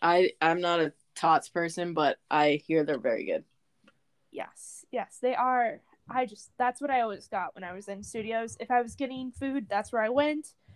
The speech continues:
Speaker 2: Um, second best, um, they don't really,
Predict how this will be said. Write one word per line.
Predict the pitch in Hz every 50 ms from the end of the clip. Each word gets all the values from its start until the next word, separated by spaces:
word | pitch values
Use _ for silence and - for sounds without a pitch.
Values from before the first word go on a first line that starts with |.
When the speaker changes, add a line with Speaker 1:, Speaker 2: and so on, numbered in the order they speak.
| _ _ _ _ _ _ _ _ - -
Speaker 2:
Um, | 240 233 226 220 202 214 208 190 185 196 - _ _ _ _ _ _ _ _ _ _ _ _ _ _ _ _ _ _ _ - - 220
second | - - - 262 262 - 285 285 269 233
best, | 269 269 269 262 262 - - - _ _ -
um, | 247 233 220 220 214 208
they | 220
don't | 220 226 - - _ -
really, | 226 233 226 220 208 202 208